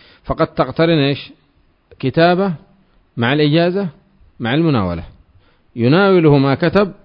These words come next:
ويجيزه، فتكون ثلاث أشياء: مناولة وإجازة وكتابة. الثاني مكاتبة غير مقرونة بإجازة،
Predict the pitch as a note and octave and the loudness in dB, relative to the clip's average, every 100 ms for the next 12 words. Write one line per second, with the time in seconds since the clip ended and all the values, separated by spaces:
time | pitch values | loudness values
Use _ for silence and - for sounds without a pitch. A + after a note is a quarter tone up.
0 | - E3+ G#3 F#3 D3 G2+ A2 C#3 D#3+ D3 | -2 2 2 2 0 -2 -8 -6 -4 -2
1 | F3+ D3 A2+ - E2 - - _ _ _ | -2 -2 -6 -10 -14 -14 -20 _ _ _
2 | _ _ A2+ A#2+ D#3+ F3+ G3+ G#3 C#3+ - | _ _ -4 0 2 2 2 -2 -6 -14
3 | _ _ _ _ F#2+ A#2+ B2+ E3 F3+ G3+ | _ _ _ _ -8 -6 -2 -2 -2 -6
4 | F3+ D3 _ _ _ _ B2+ C3+ A#2 F#2+ | -8 -12 _ _ _ _ -12 -10 -6 -8
5 | D#2+ - - - - - - - _ _ | -8 -14 -14 -14 -20 -20 -20 -20 _ _
6 | - _ _ - C3+ G#3 A3 G#3 F#3+ G3+ | -20 _ _ -6 -2 0 2 2 2 0
7 | F#3+ F#3+ F#3 E3+ F#3+ F3 F3 C#3 F#3 F3+ | 0 2 2 4 4 2 0 2 2 2
8 | E3 D3+ D3 D#3 G#2+ | 2 0 2 2 2